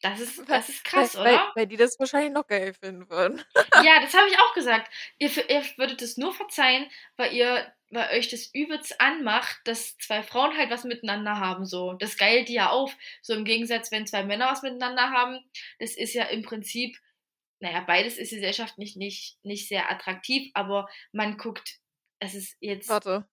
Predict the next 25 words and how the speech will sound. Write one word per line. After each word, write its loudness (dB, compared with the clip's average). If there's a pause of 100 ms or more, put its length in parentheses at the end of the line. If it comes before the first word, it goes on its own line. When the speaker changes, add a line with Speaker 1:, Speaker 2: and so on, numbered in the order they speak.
(140)
Speaker 2:
wie -10
Speaker 1:
es 2
Speaker 2:
nicht, -
Speaker 1:
ist -4
jetzt 2
sehr 6
Speaker 2:
wie -6
nicht 2
sehr 4
Speaker 1:
böse. 8
Speaker 2:
attraktiv? -2 (240)
Speaker 1:
Ja, -2 (520)
das -6
ist, -8 (140)
das, -2
was -2
ich -6
sage, 4
ist -4
halt -6
jetzt -8
sehr 0
stigmatisierend -8
tatsächlich, -6 (440)
so, -2